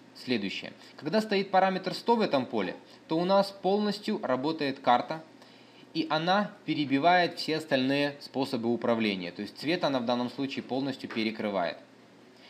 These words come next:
Если мы с вами начнем уменьшать это значение, например, поставим его там значение восемьдесят,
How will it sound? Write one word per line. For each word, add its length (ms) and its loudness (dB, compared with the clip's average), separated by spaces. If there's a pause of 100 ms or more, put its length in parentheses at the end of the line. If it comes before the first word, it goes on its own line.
(140)
Если 240 2
мы 120 2
с 60 -8
вами 200 0
начнем 480 -2
уменьшать 680 2 (260)
это 200 -4
значение, 480 -4
например, 360 -2
поставим 400 -6
его 160 -8
там 160 -12
значение 400 -6
восемьдесят, 640 -6